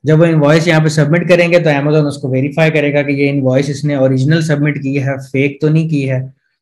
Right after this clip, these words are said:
बाज़ औक़ात वो आपका जो wholesaler है उसको contact भी उनकी team करके पूछ सकती है कि ये जिसने आपसे ख़रीदा है कि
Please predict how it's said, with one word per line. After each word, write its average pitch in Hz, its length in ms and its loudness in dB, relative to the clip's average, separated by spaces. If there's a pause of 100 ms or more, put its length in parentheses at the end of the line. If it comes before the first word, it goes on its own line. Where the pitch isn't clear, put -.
बाज़ 139 320 0
औक़ात 139 360 0
वो 143 420 -2 (160)
आपका 131 340 -2
जो 135 120 -2
wholesaler 131 320 0
है 147 60 4
उसको 143 260 -6
contact 131 460 -2
भी 160 120 0
उनकी 147 220 -2
team 135 280 -4
करके 131 280 -2
पूछ 127 280 -8
सकती 131 240 -8
है 131 80 -2
कि 131 100 -4
ये 131 240 0
जिसने 131 420 -4
आपसे 131 260 -6
ख़रीदा 127 380 -6
है 131 160 -2
कि 131 100 -4